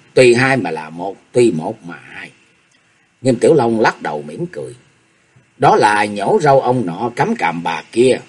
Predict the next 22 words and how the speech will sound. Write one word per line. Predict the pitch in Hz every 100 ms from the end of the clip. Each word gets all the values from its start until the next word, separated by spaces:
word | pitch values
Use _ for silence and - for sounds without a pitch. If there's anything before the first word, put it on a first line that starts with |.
| _
nước | - 196 226
đã | - 98 127
khuấy | - 147 214
nên | 127 120
hồ | 85 78 76
mà | 76 -
thôi." | 107 127 123 _ _ _ _ _ _ _ _
Tưởng | - 175
Nguyệt | 98 90
Hoa | 117 110 104 -
tươi | 113 -
cười | 65 - -
nói: | - - _ _ _ _ _ _ _ _ -
"Đó | 185
chẳng | 226 151
phải | 175 117 196
là | 104 104 101
nước | 123 -
lã | 87 95
quấy | 170 170 233
nên | 143 127
hồ, | 87 80 78